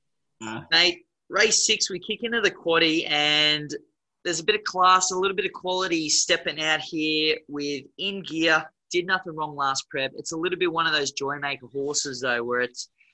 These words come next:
Speaker 2: just keeps, uh, starting short, not quite getting the job done.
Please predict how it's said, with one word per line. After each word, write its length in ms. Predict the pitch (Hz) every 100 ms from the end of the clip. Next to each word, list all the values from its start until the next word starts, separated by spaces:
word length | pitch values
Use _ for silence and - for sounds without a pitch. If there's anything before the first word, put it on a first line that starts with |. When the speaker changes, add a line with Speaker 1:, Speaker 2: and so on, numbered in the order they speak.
| _ _ -
Speaker 2:
just 220 | - -
keeps, 400 | - 156 156 -
uh, 260 | 151 143 143
starting 500 | - - 151 160 156
short, 500 | - 156 151 156 -
not 240 | 143 147 -
quite 360 | 160 170 170
getting 160 | 165 151
the 80 | 139
job 280 | 151 131
done. 280 | 143 160 226